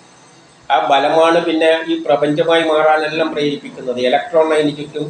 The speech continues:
ചുറ്റാനെല്ലാം പ്രേരിപ്പിക്കും. അപ്പൊ അതിനാണ് രുദ്രൻ എന്ന് പറയുന്നത്. പിന്നെ എന്ത് വേണം? ഈ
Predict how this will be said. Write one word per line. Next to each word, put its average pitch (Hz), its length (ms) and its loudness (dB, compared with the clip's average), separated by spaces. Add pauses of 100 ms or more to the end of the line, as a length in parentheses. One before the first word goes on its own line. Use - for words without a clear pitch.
(160)
ചുറ്റാനെല്ലാം 143 640 -2
പ്രേരിപ്പിക്കും. 123 560 -12 (1800)
അപ്പൊ 143 140 0 (160)
അതിനാണ് 156 440 4 (100)
രുദ്രൻ 147 400 -4 (100)
എന്ന് 143 200 -2
പറയുന്നത്. 98 500 -6 (1400)
പിന്നെ 185 240 0
എന്ത് 185 200 2
വേണം? 147 260 2 (260)
ഈ - 20 2